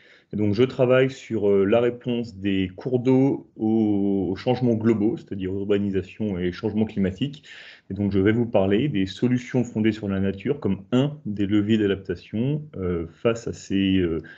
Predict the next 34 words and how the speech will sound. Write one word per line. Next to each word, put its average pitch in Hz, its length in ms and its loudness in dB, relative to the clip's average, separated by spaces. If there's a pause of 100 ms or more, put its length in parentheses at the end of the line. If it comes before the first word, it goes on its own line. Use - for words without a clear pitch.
(160)
ces - 160 -8
changements. 104 400 2
Et 117 60 4
donc, 92 140 0
ça 95 60 -6
sera - 140 -6
une 95 80 0
présentation 95 560 0
peut-être 101 320 2
un 92 60 -2
peu 92 140 -4
plus, - 420 -8
euh, 92 80 -2
technique - 540 0 (360)
que 101 440 4
ce 98 60 -12
qu'on 101 200 -6
a 92 40 -4
vu, 107 300 -6
euh, 95 220 -4 (400)
euh, 95 380 0
jusqu'ici. 95 520 -6
Donc, 98 160 -6
j'espère 92 320 -4
ne 90 60 -8
pas 98 100 -10
trop - 220 -6
vous 92 160 0
ennuyer 104 320 4
avec 90 180 -4
des, 87 220 -6
trop 113 160 -2
de 107 40 -2
graphiques. - 460 -6